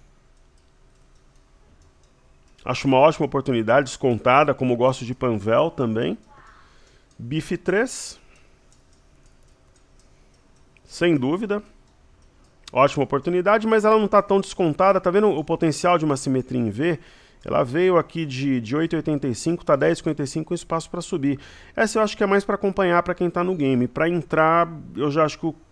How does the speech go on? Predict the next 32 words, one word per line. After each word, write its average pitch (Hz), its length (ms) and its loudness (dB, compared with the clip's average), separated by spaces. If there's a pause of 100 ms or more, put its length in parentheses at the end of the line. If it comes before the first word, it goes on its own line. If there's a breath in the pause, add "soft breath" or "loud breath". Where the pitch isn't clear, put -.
(160)
o - 80 -10
risco-retorno 147 800 -2 (560 soft breath)
não 135 160 4
é 147 60 4
tão 147 160 0
interessante. 139 800 0
Aí 147 80 2
nós 151 180 -2
temos 143 380 -2
Eng 143 260 0
três. - 680 -6 (2250)
Essa 175 320 4
eu 160 80 4
acho 160 200 6
uma 151 100 0
das 143 100 -2
melhores 147 360 0
oportunidades 143 600 -4
no 143 40 -2
momento, 143 400 0 (480 loud breath)
principalmente 175 680 0
pra 170 160 -6
quem 165 260 2
quer 160 200 2
bater 151 260 2
renda 185 260 2
fixa, 226 400 -6
só 214 220 -6
que - 100 -4
a 214 60 2
nossa 185 300 0
preferência 170 720 0